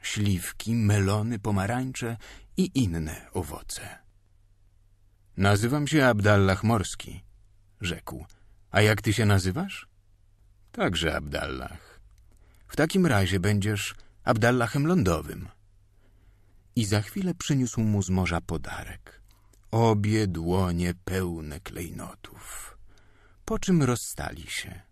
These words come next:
Morski zanurzył się w morzu, a lądowy udał się od razu do piekarza. Dał mu połowę otrzymanych klejnotów. Zachwycony piekarz stał się przyjacielem i sługą rybaka, który go wzbogacił.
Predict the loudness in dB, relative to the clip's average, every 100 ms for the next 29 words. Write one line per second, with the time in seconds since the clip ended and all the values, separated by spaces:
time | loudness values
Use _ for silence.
0 | _ _ -20 -20 -16 0 4 4 2 -4
1 | -10 -6 -6 -6 -2 2 2 2 -2 -4
2 | -4 -4 0 0 0 -4 -10 -12 -16 -20
3 | -16 2 4 6 4 4 2 0 -2 0
4 | 0 0 0 0 -2 -2 -2 0 -2 -4
5 | -8 -8 -10 -14 -20 -20 -8 2 4 6
6 | 4 4 4 4 2 -2 -6 -4 -2 -2
7 | -4 -2 0 0 -4 -10 -20 -20 -20 -20
8 | -20 -20 _ -4 0 0 0 2 4 4
9 | 2 0 0 -2 -4 -2 -2 0 -2 0
10 | -2 0 2 2 2 0 0 0 -2 -6
11 | -8 -8 -6 -8 -10 -12 -4 -2 0 -2
12 | 0 0 0 -4 -12